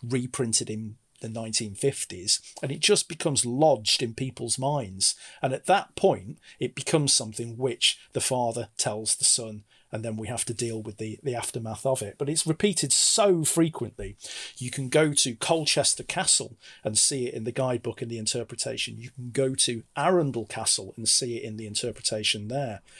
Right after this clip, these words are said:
Um, so it be-, the written word becomes very powerful in this context, but it's based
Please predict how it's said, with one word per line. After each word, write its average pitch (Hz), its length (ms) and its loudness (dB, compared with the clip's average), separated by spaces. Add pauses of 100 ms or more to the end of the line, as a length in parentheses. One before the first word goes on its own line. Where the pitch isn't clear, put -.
(220)
Um, 120 240 -4
so 143 220 4
it 147 160 -2 (420)
be-, 156 200 -6
the 156 100 2
written 160 380 2
word 135 300 4
becomes - 320 -2
very 123 260 0
powerful 127 640 -4
in 117 120 -10
this 107 180 0
context, - 680 -2 (240)
but 131 160 2
it's 135 140 0
based - 640 2